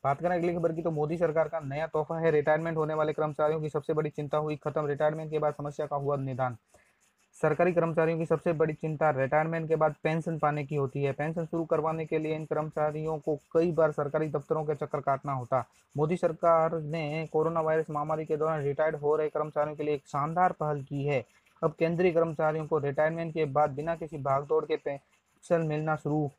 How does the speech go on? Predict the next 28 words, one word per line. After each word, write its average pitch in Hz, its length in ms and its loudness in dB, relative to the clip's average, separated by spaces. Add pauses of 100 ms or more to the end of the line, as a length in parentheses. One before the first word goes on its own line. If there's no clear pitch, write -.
हो 147 120 4
जाएगी। 123 560 2
केंद्र 160 200 -6
सरकार 160 280 -2
ने 156 100 -4
शुरू 151 200 -6
की 151 120 -8
अस्थायी 160 400 -2
pension 143 380 -4
योजना। 127 420 -4 (800)
केंद्रीय 165 300 2
मंत्री 160 320 0
जितेंद्र 175 460 0
सिंह 165 200 -2
ने 160 80 0
सोमवार 156 380 2
को 160 140 -2
कहा 160 160 0
है 160 100 2
कि 156 120 -6
कोविड 151 280 0
नाइन्टीन 156 280 -6
महामारी 151 380 -4
के 151 120 -4
दौरान 147 480 0
रिटायरमेंट 143 680 -4
होने 151 240 -4
वाले 143 320 -2